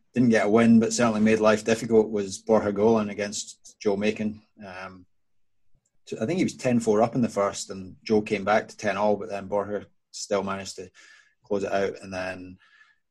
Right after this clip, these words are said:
although Joe started to get on top and eventually won three one, it certainly was never made easy by Borja. So, uh, it is interesting to see those guys still able to compete at that level and, uh,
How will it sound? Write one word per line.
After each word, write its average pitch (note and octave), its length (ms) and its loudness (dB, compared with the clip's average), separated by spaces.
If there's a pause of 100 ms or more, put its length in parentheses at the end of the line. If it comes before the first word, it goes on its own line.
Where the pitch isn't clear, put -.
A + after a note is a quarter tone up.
although G#2+ 220 4
Joe G#2 280 2
started G2+ 380 0
to G#2+ 80 -14
get G#2 160 0
on G2+ 80 -10
top G#2+ 320 0
and F#2+ 260 -16
eventually G2 400 -8
won G2 160 -6
three G2 200 -8
one, G#2 260 -2
it - 240 -8
certainly F#2+ 420 -10 (160)
was F#2 140 -20
never F#2+ 240 -6
made F#2 200 -6
easy G2 280 -10
by F#2 160 -6
Borja. F#2 400 -8
So, F#2 260 -12 (760)
uh, F#2 220 -8 (220)
it A#2 100 -2
is A2+ 160 2
interesting G#2 520 0
to G2 60 -18
see G#2+ 220 -4
those G2+ 200 -2
guys F#2+ 360 0
still G2 260 -2
able G2 220 -4
to - 100 -20
compete F#2+ 360 -6
at F2+ 100 -14
that F#2+ 180 -6
level G2+ 360 -4
and, F2+ 180 -14 (640)
uh, F2 200 -18